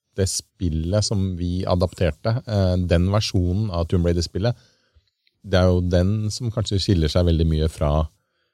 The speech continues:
de gamle spillene som Angelina Jolie-filmene, eh, var basert på, da. Eh, så de gjorde jo på en måte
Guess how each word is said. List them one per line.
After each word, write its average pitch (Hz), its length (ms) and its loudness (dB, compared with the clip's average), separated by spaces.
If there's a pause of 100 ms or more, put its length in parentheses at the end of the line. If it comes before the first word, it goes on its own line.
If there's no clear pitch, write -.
(220)
de 90 80 0
gamle 87 360 2
spillene 82 520 -2
som 80 480 -4
Angelina 78 640 -4
Jolie-filmene, 76 1120 -2 (420)
eh, 80 420 -2
var 80 200 -2
basert 85 400 0
på, 131 100 -4
da. 98 80 0 (160)
Eh, 80 640 0
så 80 320 -8
de 85 80 0
gjorde 78 240 2
jo 78 60 0
på 78 40 0
en 73 180 -4
måte - 140 -6